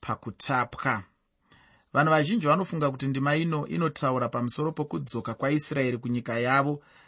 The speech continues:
vachibva kuutapwa hweBhabhironi. Ndizvo zvinofungwa nevaya vanopikisana neMagwaro. Asi chandinoda kutaura ndechekuti icho, handi vose vakadzoka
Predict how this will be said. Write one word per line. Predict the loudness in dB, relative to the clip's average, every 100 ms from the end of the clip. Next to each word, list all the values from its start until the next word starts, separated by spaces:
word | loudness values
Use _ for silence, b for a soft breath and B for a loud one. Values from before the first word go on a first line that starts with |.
| b
vachibva | -4 -2 0 -2 -2 -2 -2
kuutapwa | -2 -4 -2 0 0 0 -2
hweBhabhironi. | -2 -2 -2 -4 -6 -8 -10 -12 -14 -20 b b b b -2
Ndizvo | 0 2
zvinofungwa | 0 0 -2 -2 0 0
nevaya | 0 0 2 4 2
vanopikisana | 2 0 -4 -10 -4 0 2 0 0 -2 -6 _ _ _ _ -8
neMagwaro. | -2 0 0 -2 -6 -8 -10 -16 _ b b b
Asi | -6 -4 -2
chandinoda | 0 0 0 0 0
kutaura | 0 0 0 0 -2
ndechekuti | -2 -4 -6 -4 -2 -2
icho, | -4 -6 -6 -12 b b b b -2
handi | 2 4 2
vose | 2 4 4 2 2
vakadzoka | 2 0 -4 -4 -2 0 0 -4